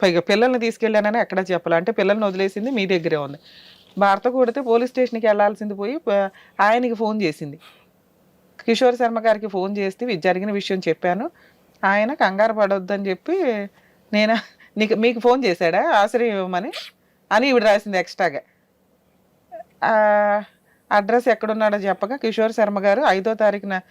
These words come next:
నవంబర్ ఐదు, ఇరవై నాలుగున వచ్చి ఇద్దరు కలిసి కాశీ వెళ్ళారా?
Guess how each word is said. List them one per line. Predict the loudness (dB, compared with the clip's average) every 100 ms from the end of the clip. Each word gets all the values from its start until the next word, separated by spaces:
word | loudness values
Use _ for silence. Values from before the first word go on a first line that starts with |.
| _ _
నవంబర్ | 0 2 2 2 2
ఐదు, | 2 0 -4
ఇరవై | -2 -2
నాలుగున | -2 -2 -4 -4
వచ్చి | -4 -4 -2 -6 -6 _ _ _ _ _ _ _ _ _ _
ఇద్దరు | -2 2 0
కలిసి | 2 -2 -6
కాశీ | -2 0 0 0
వెళ్ళారా? | 0 0 0 -2 -6